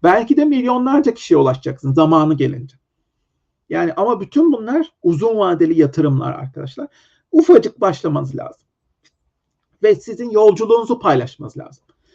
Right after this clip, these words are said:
Yani yolculuğumda ben şunları yaşadım, şunlarla cebelleşiyorum, şunları yaşıyorum.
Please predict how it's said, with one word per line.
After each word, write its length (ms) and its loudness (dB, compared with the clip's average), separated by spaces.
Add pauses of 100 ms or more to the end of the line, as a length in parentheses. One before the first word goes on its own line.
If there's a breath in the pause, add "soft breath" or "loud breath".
(200)
Yani 280 -4
yolculuğumda 600 4
ben 160 -4
şunları 360 -2
yaşadım, 400 -2
şunlarla 600 -4
cebelleşiyorum, 680 0
şunları 340 -4
yaşıyorum. 460 -2